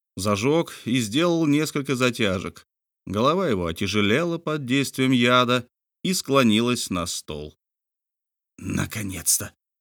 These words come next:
сказал Фикс, глядя на неподвижного паспорту. «Наш господин Фок не будет предупреждён вовремя об отходе Карнатика, а если он всё же уедет, то, по крайней мере, без этого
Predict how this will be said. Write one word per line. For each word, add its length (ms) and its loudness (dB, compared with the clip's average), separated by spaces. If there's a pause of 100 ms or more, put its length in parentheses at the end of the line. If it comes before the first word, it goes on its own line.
сказал 380 0
Фикс, 300 0
глядя 420 0
на 140 -2
неподвижного 640 -2
паспорту. 560 -8 (880)
«Наш 340 -6
господин 500 -4
Фок 440 -2 (200)
не 280 2
будет 500 -2
предупреждён 920 -4 (120)
вовремя 580 -6
об 80 -8
отходе 460 -8 (180)
Карнатика, 720 -10 (300)
а 100 -4
если 360 -4
он 180 2
всё 280 -4
же 280 -6
уедет, 680 -4 (320)
то, 360 -2
по 120 -8
крайней 420 -2
мере, 340 -2
без 280 -4
этого 380 -2